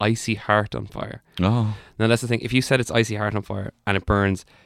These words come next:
Speaker 1: you still need to take the ash and do a special ritual so the Wendigo don't, won't, uh, rise to the next full moon.
Speaker 2: Oh God.
Speaker 1: So,
Speaker 2: What's the
Speaker 1: like,
Speaker 2: rit-, what's the ritual?
Speaker 1: So the ritual, I, I didn't look into it, but
Speaker 2: Mm-hmm.
Speaker 1: it's, uh, as I probably should
Speaker 2: <laughs>
Speaker 1: have. Uh,
Speaker 2: No, sorry, I
Speaker 1: but
Speaker 2: don't mean to put you on the
Speaker 1: that, uh,
Speaker 2: spot.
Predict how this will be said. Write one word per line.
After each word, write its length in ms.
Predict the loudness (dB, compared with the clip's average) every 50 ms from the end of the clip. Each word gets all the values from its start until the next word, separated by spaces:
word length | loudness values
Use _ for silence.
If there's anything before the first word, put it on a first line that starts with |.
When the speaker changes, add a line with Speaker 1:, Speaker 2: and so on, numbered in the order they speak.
| -8
Speaker 1:
you 100 | -6 -6
still 360 | -6 -6 -6 0 2 2 4
need 160 | 4 4 2 0
to 80 | -2 -6
take 220 | -4 -4 -4 -4
the 160 | -2 2 4 4
ash 420 | 4 4 2 -2 -8 -8 -10 -10 _ _ _ _
and 200 | -6 -4 -4 -2
do 380 | 0 2 4 4 4 4 2 0
a 60 | -4 -8
special 340 | -6 -6 -6 -6 -6 -6
ritual 540 | -4 -4 -4 -4 -4 -2 0 0 0 0 -2 _ _ _ _ _ _
so 120 | -6 -4 -2
the 80 | 2 4
Wendigo 420 | 4 4 4 4 4 2 2 2
don't, 200 | 2 2 2 4
won't, 340 | 4 4 2 2 -2 -8 -10 -10 -14 -20 -20 -10 -4
uh, 160 | -2 0 0 2
rise 280 | 2 2 4 4 2 0
to 60 | -2 -4 -4
the 40 |
next 200 | -4 -6 -6 -4
full 160 | -2 -2 -2 0
moon. 200 | 0 -2 -4 -6 _ _ -4
Speaker 2:
Oh 220 | -2 0 0 0
God. 400 | 0 0 0 2 2 2 0 2
Speaker 1:
So, 320 | 6 8 10 10 8 6 _ -2
Speaker 2:
What's 180 | -6 -2 0
the 80 | 2 4
Speaker 1:
like, 80 | 4 4
Speaker 2:
rit-, 40 | 4
what's 180 | 2 -2 -4 -2
the 80 | -4
ritual? 360 | -4 -4 -2 -2 -2 -4 -4 -6 _ _ -10
Speaker 1:
So 100 | -4 0
the 80 | 6
ritual, 240 | 6 6 6 6 2 6
I, 300 | 8 8 10 8 6 4 -2 -4
I 80 | -2 0
didn't 160 | 2 4 4
look 120 | 4 4 2
into 200 | 0 -2 0 -4
it, 140 | -6 -4 -2
but 140 | 2 2 4
Speaker 2:
Mm-hmm. 100 | 6 6
Speaker 1:
it's, 240 | 4 4 2 0
uh, 260 | 2 4 6 6 4 4
as 140 | 2 0 -2
I 40 | -2
probably 200 | -2 -2 -4 -4
should 220 | -6 -8 -8 -8 -10 -16 -20
Speaker 2:
<laughs> 160 | -14 -2 2
Speaker 1:
have. 440 | 6 8 10 10 12 12 10 10 10
Uh, 40 | 8
Speaker 2:
No, 140 | 4 2 0
sorry, 240 | 0 0 -2 0 0
I 40 | 2
Speaker 1:
but 120 | 2 2
Speaker 2:
don't 100 | 4 4
mean 80 | 4 6
to 0 |
put 0 |
you 40 | 6
on 60 | 6
the 60 | 8
Speaker 1:
that, 100 | 8 8
uh, 40 | 6
Speaker 2:
spot. 80 | 6